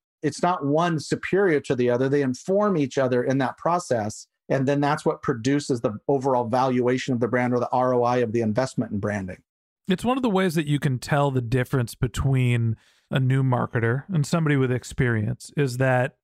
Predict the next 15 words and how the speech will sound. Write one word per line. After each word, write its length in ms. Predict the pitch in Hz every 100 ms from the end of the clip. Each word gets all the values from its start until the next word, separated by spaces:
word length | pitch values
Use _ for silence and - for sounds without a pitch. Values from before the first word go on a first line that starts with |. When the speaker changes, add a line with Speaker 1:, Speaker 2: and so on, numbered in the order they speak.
| -
Speaker 2:
they 320 | 131 139 135
don't 420 | 117 156 202 196
confuse 680 | - 156 - 156 147 131 120
marketing 800 | 123 131 135 147 131 113 110 113
with 420 | 147 127 113 - - -
just 300 | 117 139 -
advertising, 800 | 117 110 117 113 - 120 - 156 _ _ _ _
right? 200 | 135 127
Marketing 580 | 139 156 185 180 156 143
is 220 | 135 123
an 100 | 123
understanding 680 | 135 135 - - 151 139 127
of 160 | 120 107
your 160 | 117
customer. 840 | 113 - 214 - 202 180 175 165